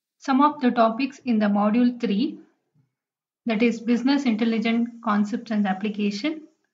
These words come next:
and data mining. Okay. So, as you all know,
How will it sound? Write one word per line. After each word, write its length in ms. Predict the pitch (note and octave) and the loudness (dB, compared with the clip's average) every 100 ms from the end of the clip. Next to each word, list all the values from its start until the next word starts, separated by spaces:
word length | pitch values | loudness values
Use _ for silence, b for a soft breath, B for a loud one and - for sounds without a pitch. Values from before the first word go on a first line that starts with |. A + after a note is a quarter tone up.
| _ _ _ _ _ - | _ _ _ _ _ -6
and 480 | G#3 G3+ G3 - - _ _ _ _ G#3 | 0 2 2 -2 -12 _ _ _ _ -2
data 300 | A3 G#3+ F#3+ | 0 2 -2
mining. 420 | F3 F3 E3+ - - _ _ _ _ _ _ _ _ _ - | -2 -8 -12 -16 -20 _ _ _ _ _ _ _ _ _ -10
Okay. 300 | G#3 F#3+ - _ _ _ _ _ _ _ _ | -8 -8 -16 _ _ _ _ _ _ _ _
So, 260 | - D4+ D4+ | -2 0 2
as 280 | C#4+ D4 | 2 4
you 100 | E4 | 4
all 240 | D#4+ D#4+ E4+ | 6 6 6
know, 500 | B3+ G#3 A3 D#4+ | 4 2 0 -2